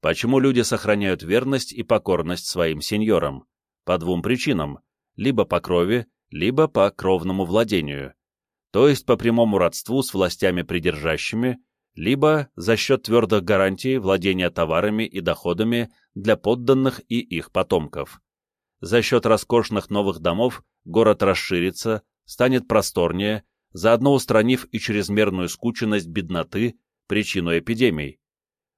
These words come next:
Вы рассредоточите многие скопления людей, что, теснясь подобно козам друг у друга на головах,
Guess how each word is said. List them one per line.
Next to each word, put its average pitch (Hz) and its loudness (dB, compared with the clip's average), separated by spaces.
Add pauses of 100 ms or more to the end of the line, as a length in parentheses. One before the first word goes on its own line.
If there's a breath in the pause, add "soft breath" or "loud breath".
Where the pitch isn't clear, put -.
(100)
Вы 95 4
рассредоточите 127 2
многие 110 2
скопления 101 0
людей, 107 -2 (180)
что, - 2
теснясь 120 -2
подобно 98 2
козам 127 2 (140)
друг 110 -2
у 117 -2
друга 104 0
на 92 0
головах, 87 0